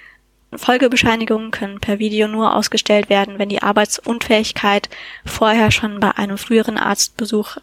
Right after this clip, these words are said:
äh, festgestellt worden ist. Und grundsätzlich muss man auch sagen, dass es im Ermessen der Ärzte oder Ärztinnen liegt, die Videosprechstunde anzubieten. Das heißt, man, äh, hat keinen Anspruch darauf. Und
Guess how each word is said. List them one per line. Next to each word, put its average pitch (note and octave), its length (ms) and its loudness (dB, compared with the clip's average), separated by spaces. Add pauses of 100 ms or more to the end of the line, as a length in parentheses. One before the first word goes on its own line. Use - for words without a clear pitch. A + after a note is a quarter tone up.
äh, G3 220 0
festgestellt C4+ 680 0
worden A3+ 300 2
ist. - 320 0 (760)
Und A3+ 380 -4
grundsätzlich A#3+ 500 2
muss A3 180 0
man G#3+ 120 2
auch G#3+ 100 4
sagen, G3+ 300 2
dass G3 160 0
es - 100 -4
im G3 100 -4
Ermessen B3 460 0
der A#3 180 4
Ärzte A3 480 0
oder G#3+ 200 2
Ärztinnen A3 500 -2
liegt, A3+ 240 -4
die G#3+ 120 -2
Videosprechstunde G#3+ 800 -2
anzubieten. A#3+ 580 -4
Das G#3 160 -2
heißt, G3+ 220 -2
man, G3 100 -8 (160)
äh, G3 200 2
hat G#3+ 160 0
keinen F#3+ 200 -2
Anspruch C4+ 460 -2
darauf. B3 580 0 (640)
Und A3 480 0